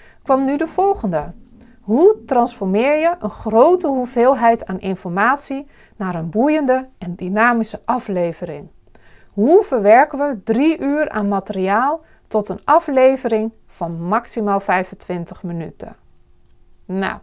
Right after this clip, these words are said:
gewoon stap voor stap. Eerst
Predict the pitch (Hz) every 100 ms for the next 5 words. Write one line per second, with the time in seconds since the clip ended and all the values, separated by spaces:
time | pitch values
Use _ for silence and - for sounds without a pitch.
0 | - - - _ - - _ - - 165
1 | 185 240 277 285 _ _ _ _ - -
2 | - 208 208 - _ _ - 185 180 175
3 | _ - - - - - - _ _ _
4 | _ _ _ - - _ - 269 320 370
5 | -